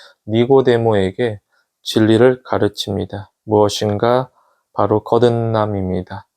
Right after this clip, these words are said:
사람은 거듭나야 할 것입니다. 그렇지 않으면 사람은 하나님의 나라를 볼 수가 없습니다. 신자는 하나님을 늘 가까이 합니다. 특히 전도입니다. 어떤가?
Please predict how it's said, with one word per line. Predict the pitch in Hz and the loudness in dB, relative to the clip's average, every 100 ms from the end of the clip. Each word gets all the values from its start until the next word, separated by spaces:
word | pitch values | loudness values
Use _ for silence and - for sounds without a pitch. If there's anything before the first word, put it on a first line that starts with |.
| _ _ _ _ | _ _ _ _
사람은 | - 135 131 131 135 135 - | -4 0 0 2 0 -2 -2
거듭나야 | 110 110 123 123 113 110 | -2 0 0 0 0 0
할 | 110 104 | 0 -2
것입니다. | - 107 - 101 95 - 95 | -2 -2 -4 -6 -6 -8 -6
그렇지 | - 107 - 113 | -2 -2 0 0
않으면 | 104 101 107 123 110 - - - _ | 2 2 2 0 -2 -10 -20 -20 _
사람은 | - 113 107 107 107 | -6 -2 0 0 0
하나님의 | 123 123 123 120 120 | 0 0 0 0 0
나라를 | 110 98 98 117 143 | 2 2 2 2 2
볼 | - 104 | 0 -4
수가 | 101 - 110 107 | -4 -8 0 0
없습니다. | 95 - 101 98 - 107 _ _ _ _ - - - | 0 -6 -6 -8 -10 -16 _ _ _ _ -20 -20 -14
신자는 | - 147 147 143 143 143 | -4 2 4 4 2 0
하나님을 | 143 143 143 127 139 120 98 _ _ _ | 0 0 0 0 0 0 -4 _ _ _
늘 | 113 117 | -2 -2
가까이 | - 98 - 113 113 | -2 -4 -2 0 2
합니다. | 107 95 92 95 95 | 2 0 -4 -6 -8
특히 | - - - 117 113 - _ _ _ - | -8 -8 -4 -2 -4 -10 _ _ _ -4
전도입니다. | 110 110 117 117 101 98 95 | 0 2 4 4 2 -2 0
어떤가? | 98 - 107 104 104 107 107 | -2 0 0 0 0 0 -2